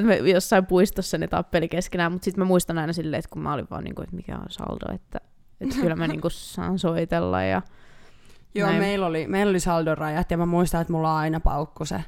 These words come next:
Speaker 2: Siis mä olin
Speaker 1: Okei.
Speaker 2: tosi kova tekstaaja silloin.
Speaker 1: Joo.
Speaker 2: <laughs> Pikkutyttönä on kuule lähetelty
Speaker 1: Joo, no niin.
Speaker 2: viestiä maailmalle. Ja sitten toinen, mihin mun saldorajat yleensä meni, oli tää, kun mä sitten tilasin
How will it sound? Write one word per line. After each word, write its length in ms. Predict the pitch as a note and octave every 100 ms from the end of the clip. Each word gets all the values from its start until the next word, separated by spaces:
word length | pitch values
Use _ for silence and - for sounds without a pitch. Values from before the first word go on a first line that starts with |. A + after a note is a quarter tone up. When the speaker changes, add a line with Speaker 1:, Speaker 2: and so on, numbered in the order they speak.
| -
Speaker 2:
Siis 160 | - F3+
mä 100 | F#3+
olin 140 | G#3+
Speaker 1:
Okei. 100 | G#3
Speaker 2:
tosi 140 | F3+ G3
kova 220 | F#3 E3+
tekstaaja 520 | E3+ F3 - D3+ C#3+
silloin. 500 | E3 C#3+ A3+ A#3+ A3 - -
Speaker 1:
Joo. 320 | F#3 F3+ F3+ -
Speaker 2:
<laughs> 120 | -
Pikkutyttönä 1120 | - G3 G3 _ - G#3 F#3+ F#3 - C4+ A#3+ F#3+
on 100 | F3+
kuule 300 | F3 G3 F#3+
lähetelty 720 | F#3+ A3 G#3 G#3 G#3 G3+ F#3+
Speaker 1:
Joo, 140 | F#3 F#3+
no 200 | A3 B3+
niin. 360 | C4 C4 A#3 - - -
Speaker 2:
viestiä 560 | G#3 A3 - F3+ E3+
maailmalle. 720 | F3+ F#3+ G3 F3+ C#3 C#3 E3+ - - G#3+
Ja 100 | E3
sitten 240 | F#3+ E3+ G3+
toinen, 500 | - F#3+ G#3 G#3 G#3 - - -
mihin 300 | - G3 F#3
mun 200 | F3+ F3+
saldorajat 640 | F#3 E3+ E3 E3 D#3 D#3+ -
yleensä 340 | D#3+ E3 D#3
meni, 300 | E3+ D#3+ D#3
oli 180 | D3 D3
tää, 220 | F#3+ F#3+
kun 100 | F3+
mä 100 | F3
sitten 320 | E3 E3+ F3 -
tilasin 500 | D#3+ D#3+ D#3 E3